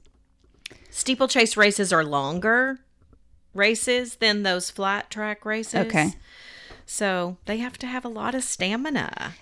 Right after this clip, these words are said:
Speaker 2: Yeah, and we were kinda joking even before we hit record on this. If you think of it even on a human level, which steeplechasing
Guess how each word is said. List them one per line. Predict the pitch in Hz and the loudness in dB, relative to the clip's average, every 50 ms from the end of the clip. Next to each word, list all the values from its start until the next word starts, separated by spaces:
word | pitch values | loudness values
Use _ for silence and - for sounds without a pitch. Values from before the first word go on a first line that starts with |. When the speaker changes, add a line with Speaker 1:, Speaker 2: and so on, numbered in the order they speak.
| _ - | _ -4
Speaker 2:
Yeah, | 254 294 302 285 269 - - | 0 2 4 4 4 4 4
and | 262 247 233 226 - | 2 2 2 0 -2
we | - 226 254 | 0 2 2
were | 247 240 233 202 - - - - - | 4 4 2 2 -2 -10 -20 -10 -4
kinda | - 202 190 175 | -2 0 0 0
joking | - 175 170 175 - - 175 160 139 | 0 2 0 0 0 -2 -4 -2 -2
even | 165 170 180 170 | -2 -2 -2 -2
before | 165 165 - - 180 165 165 | -2 -2 -2 0 2 2 2
we | 156 143 117 131 156 - _ - | 2 0 0 -2 -2 -4 _ -8
hit | - - 185 - - | -4 -2 -2 -2 0
record | 165 156 - - - 170 165 165 | -2 -2 -2 0 2 2 2 4
on | 165 160 156 151 | 4 2 2 2
this. | 151 151 139 127 - - - - - _ | 2 2 2 2 0 -4 -8 -10 -10 _
If | - 185 175 - - | -2 -2 -2 0 -2
you | 190 - | -4 -2
think | - - 202 196 - | 0 -2 -2 0 0
of | 180 156 | 2 4
it | 165 160 - - | 4 4 4 4
even | 165 170 156 160 160 156 147 156 160 - - | -2 -2 0 2 2 2 2 -2 -4 -6 -2
on | - 170 156 | 0 2 2
a | 156 | 2
human | 185 - - - 208 220 208 175 160 | 0 -2 -2 0 0 2 2 0 0
level, | 156 147 147 - 135 147 156 160 | 2 0 0 2 4 2 2 2
which | 165 151 - | 0 -2 -2
steeplechasing | - - - 190 175 - 170 160 - - 170 156 - - - 151 143 135 127 104 | -2 0 0 0 0 0 -2 -2 0 0 0 0 0 0 0 2 2 2 0 -2